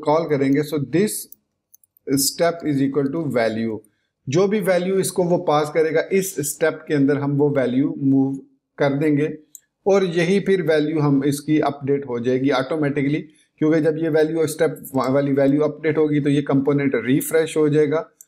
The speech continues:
और जैसे ही ये component refresh होगा हमारे पास जो भी, अ, value है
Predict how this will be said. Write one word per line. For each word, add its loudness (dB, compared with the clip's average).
और 4
जैसे 0
ही 2
ये 2
component 0
refresh 0
होगा 2
हमारे 2
पास -2
जो 0
भी, -2
अ, -2
value 0
है 2